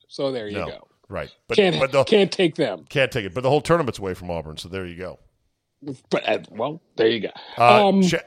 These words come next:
Speaker 2: wait,
Speaker 1: Ten-,
Speaker 2: hold on.
Speaker 1: Te-, Tennessee is the one school that I was like, "Hmm." But then Rick Barnes is their coach, so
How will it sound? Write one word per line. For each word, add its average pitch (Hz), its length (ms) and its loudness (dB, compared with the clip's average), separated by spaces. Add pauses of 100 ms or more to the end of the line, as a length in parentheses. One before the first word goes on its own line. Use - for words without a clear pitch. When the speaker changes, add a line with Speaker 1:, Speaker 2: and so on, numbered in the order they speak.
Speaker 2:
wait, 147 180 4
Speaker 1:
Ten-, 247 160 6
Speaker 2:
hold 233 160 8
on. - 60 -12
Speaker 1:
Te-, - 240 -10 (240)
Tennessee 269 640 0
is 196 120 -2
the 190 80 4
one 185 220 -2
school 170 280 -2
that 156 80 0
I 151 60 0
was 143 140 -4
like, 135 280 -4 (520)
"Hmm." 277 360 -6 (280)
But 214 140 0
then 247 220 2
Rick 226 220 2
Barnes 247 340 -2
is 151 120 -8
their 123 140 -6
coach, - 420 -14
so 139 460 -2